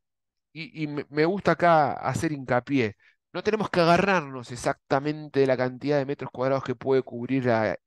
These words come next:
X trampa, porque depende mucho del entorno y normalmente no tenemos una superficie,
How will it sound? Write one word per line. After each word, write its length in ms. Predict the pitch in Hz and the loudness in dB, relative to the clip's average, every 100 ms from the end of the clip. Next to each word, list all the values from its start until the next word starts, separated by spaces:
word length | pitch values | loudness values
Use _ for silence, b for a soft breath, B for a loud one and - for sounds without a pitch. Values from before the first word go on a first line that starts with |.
| _ | _
X 320 | 131 - 120 | -8 -6 -14
trampa, 420 | - 110 101 98 104 | -4 -2 -2 -4 -6
porque 420 | 107 113 117 110 B B | -6 -6 -4 -4 B B
depende 460 | - 147 170 175 160 | 0 2 2 0 -2
mucho 320 | 170 165 160 | -2 -6 -2
del 120 | 147 | 0
entorno 440 | 127 123 156 147 135 | -2 -2 -4 -4 -10
y 60 | |
normalmente 600 | 139 143 165 160 160 156 | -8 -4 -2 0 -2 -4
no 120 | 156 | -8
tenemos 480 | 156 151 156 131 - _ _ _ | -4 -6 -4 -10 -12 _ _ _
una 240 | 131 131 | -4 -2
superficie, 920 | 120 131 117 110 - 127 - 117 110 | -2 -4 -4 -4 -4 -4 0 0 0